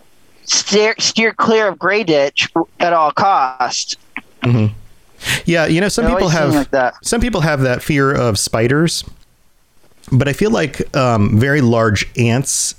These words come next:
Speaker 2: probably have a very similar quality. They're not exactly spiders, but they're kind of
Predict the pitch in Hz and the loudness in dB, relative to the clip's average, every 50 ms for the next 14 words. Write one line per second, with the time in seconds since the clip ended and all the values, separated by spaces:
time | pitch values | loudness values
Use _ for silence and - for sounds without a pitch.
0 | - - - - 139 131 127 143 139 139 135 123 127 117 117 110 110 117 117 107 | -14 -6 -4 -2 0 0 0 0 0 0 0 0 0 0 0 0 2 2 2 0
1 | - - - - 117 113 113 117 117 120 113 107 - - - 107 104 104 110 107 | 0 -2 -2 -2 0 2 2 2 2 0 0 -2 -2 0 0 2 2 2 2 2
2 | 117 104 113 135 165 170 143 107 107 104 104 117 - - 180 170 - - - - | 2 0 0 0 0 -2 -2 0 0 2 2 0 0 0 -2 -2 -2 -4 -6 -4
3 | 175 190 202 226 233 226 - - - 151 - 131 - - - - - - 151 143 | -2 0 2 2 2 2 0 -2 -4 -2 -2 -2 -4 -4 -4 -2 0 0 2 2
4 | 151 170 175 175 170 175 180 196 185 - - - | 2 2 2 2 2 2 2 0 0 -2 -6 -18